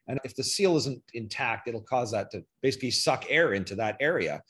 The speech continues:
And even though it's not dripping oil on the ground, but the other interesting thing, and I'll, I'm gonna put a picture up right now. Uh, the interesting thing is, after we did the, uh, smoke test, which puts a slight amount of pressure, we noticed there's a big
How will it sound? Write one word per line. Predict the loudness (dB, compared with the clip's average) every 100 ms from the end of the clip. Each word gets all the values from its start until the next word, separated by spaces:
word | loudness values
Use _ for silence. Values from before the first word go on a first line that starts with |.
| -20 _ -2
And | 0 0 4
even | 6 6
though | 6
it's | 6
not | 4 4
dripping | 4 4 4
oil | 6 6
on | 6
the | 4
ground, | 2 2
but | 2
the | 4 4
other | 4 2
interesting | 2 0 -2 -4 -4
thing, | -2 -2 -2 -6
and | -4
I'll, |
I'm | -4 -4 -6
gonna | -6
put | -6 -6
a |
picture | -6 -6 -4 -4
up | -4
right | -6 -6
now. | -10 -10 _ _ _ -8
Uh, | -4 0
the |
interesting | 2 2 2 2
thing | 4 4
is, | 4 2
after | 2 2 4
we | 4
did | 4 2 2
the, | 0 0
uh, | -2
smoke | 0 2 2 2
test, | 2 2 0 -8 -8
which | -4 -4 -2
puts | -2 -2
a | -2
slight | 0 4 6 6
amount | 4
of | 2
pressure, | 4 6 6
we | 4
noticed | 6 4 4
there's | 0
a | 0
big | 0